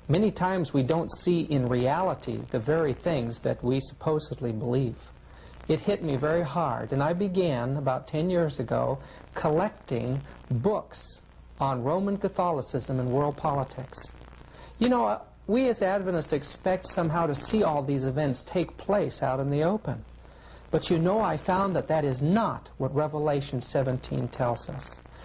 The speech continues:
Revelation seventeen, verse three says this, "So he carried me away in the Spirit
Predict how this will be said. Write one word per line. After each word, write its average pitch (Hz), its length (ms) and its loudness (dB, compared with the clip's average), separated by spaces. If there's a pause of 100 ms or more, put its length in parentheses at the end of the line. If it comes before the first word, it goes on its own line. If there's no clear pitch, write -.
(180)
Revelation 185 640 2
seventeen, 160 840 0 (420)
verse 175 440 2
three 123 300 2
says 127 360 -2
this, 123 460 0 (1160)
"So - 240 2
he 151 140 4
carried 202 520 2
me 196 160 6
away 143 720 4
in 196 260 4
the 220 80 4
Spirit 131 600 2